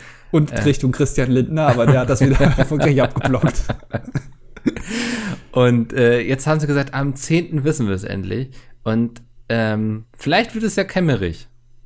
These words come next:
Speaker 2: Jetzt, der hat ja jetzt ja nichts mehr vor. Oder sie haben schon Bodo Ramelow dafür verpflichtet.
Speaker 1: Das ist
Speaker 2: <laughs> Und jetzt haben sie richtig Probleme.
Speaker 1: <laughs> Ja, weil, weil keiner weiß, Bodo Ramelow kann,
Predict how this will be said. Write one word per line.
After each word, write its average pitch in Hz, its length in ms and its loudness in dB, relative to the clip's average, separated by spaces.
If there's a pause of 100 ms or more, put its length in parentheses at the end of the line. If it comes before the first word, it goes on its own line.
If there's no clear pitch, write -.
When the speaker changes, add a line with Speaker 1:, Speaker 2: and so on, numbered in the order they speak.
Speaker 2:
Jetzt, - 420 -6
der 135 100 2
hat 156 100 2
ja 226 60 4
jetzt 131 140 2
ja 117 80 6
nichts 104 240 0
mehr 98 140 0
vor. 98 320 -2 (260)
Oder 165 220 4
sie 165 100 2
haben 180 160 2
schon 165 200 2
Bodo 170 200 2
Ramelow 175 440 4
dafür 101 280 2
verpflichtet. - 600 -6 (320)
Speaker 1:
Das 165 240 2
ist - 340 4
Speaker 2:
<laughs> 196 1160 2
Und 165 100 2
jetzt 214 260 2
haben 170 200 2
sie 170 60 2
richtig 170 440 0 (300)
Probleme. 101 580 0
Speaker 1:
<laughs> - 60 -20 (1040)
Ja, 156 400 4
weil, 143 260 0
weil 139 140 0
keiner 156 340 2
weiß, 139 480 0
Bodo 165 220 2
Ramelow 165 420 0
kann, 165 280 -2